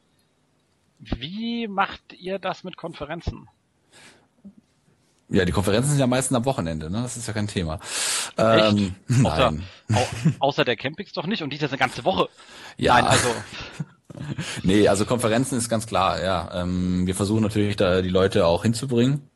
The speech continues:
Speaker 2: Das ist, ähm, Campix waren wir zum Beispiel dieses Jahr mit sehr vielen Leuten. Ähm, ich versuche die, die Leute zu animieren, halt auch zu anderen Kampfkonferenzen zu gehen. Das ist natürlich ihre eigene Entscheidung, dahin zu gehen, ob, ob sie es wollen oder nicht.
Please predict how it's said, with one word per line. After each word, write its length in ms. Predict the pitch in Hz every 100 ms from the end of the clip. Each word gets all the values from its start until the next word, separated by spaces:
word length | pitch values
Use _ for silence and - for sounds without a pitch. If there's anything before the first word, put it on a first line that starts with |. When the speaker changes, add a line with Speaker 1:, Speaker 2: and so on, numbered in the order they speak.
| _
Speaker 2:
Das 160 | - 92
ist, 240 | 92 -
ähm, 380 | 98 92 92 90
Campix 400 | 101 110 117 110
waren 160 | 101 101
wir 160 | 98
zum 100 | 95
Beispiel 240 | 98 98 95
dieses 320 | 98 98 92
Jahr 260 | 98 95 92
mit 220 | 98 90
sehr 140 | 95
vielen 260 | 92 113 147
Leuten. 440 | 139 143 160 165 - - - - - - -
Ähm, 380 | 104 101 95 92
ich 80 |
versuche 340 | - 101 107 101
die, 300 | - 92 92
die 80 | 90
Leute 340 | 92 95 98
zu 120 | 92
animieren, 480 | 98 92 92 95 92
halt 380 | 90 90 - -
auch 220 | - 90
zu 200 | - -
anderen 240 | 90 110 123
Kampfkonferenzen 640 | 123 117 120 117 113 113
zu 120 | - 113
gehen. 200 | 113 110
Das 100 | 107
ist 80 |
natürlich 240 | 127 117 107
ihre 120 | 90
eigene 240 | 92 95
Entscheidung, 500 | 95 90 90 87 90
dahin 200 | 87 87
zu 160 | 87 87
gehen, 200 | 87 87
ob, 240 | 85 85
ob 140 | - 90
sie 140 | -
es 100 | 90
wollen 220 | 90 87
oder 120 | 85 85
nicht. 380 | 85 87 -